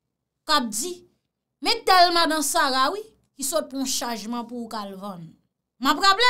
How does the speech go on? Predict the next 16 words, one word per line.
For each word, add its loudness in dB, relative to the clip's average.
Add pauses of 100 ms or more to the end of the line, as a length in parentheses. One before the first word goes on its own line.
m -6
gen 0
yon 0
mesye -2 (580)
ki -2
vire 2
nan -2
zòn -2
Gwo -2
Cheval, -4 (920)
toujou -4
nan -2
komin -2
Fonvèrèt, -10 (580)
zòn -2
sa -2